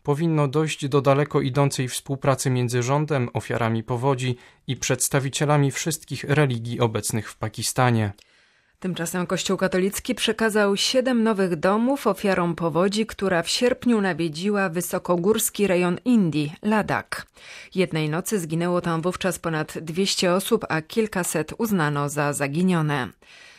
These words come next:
Speaker 2: Na górskie osady spadły lawiny kamieni i błota. Stopień zniszczeń jest ogromny, ponieważ Ladak należy do rejonów bardzo suchych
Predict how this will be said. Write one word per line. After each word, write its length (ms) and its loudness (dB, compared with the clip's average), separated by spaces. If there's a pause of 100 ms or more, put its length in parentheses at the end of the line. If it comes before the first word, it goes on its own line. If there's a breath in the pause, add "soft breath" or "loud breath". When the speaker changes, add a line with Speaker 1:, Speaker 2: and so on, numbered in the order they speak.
(120)
Speaker 2:
Na 100 0
górskie 400 -4
osady 340 -2
spadły 460 -2
lawiny 420 0
kamieni 520 0
i 60 0
błota. 540 0 (440 soft breath)
Stopień 460 2
zniszczeń 540 2
jest 240 -2
ogromny, 520 2
ponieważ 520 -4
Ladak 540 0
należy 360 2
do 120 2
rejonów 500 0
bardzo 400 0
suchych 640 -2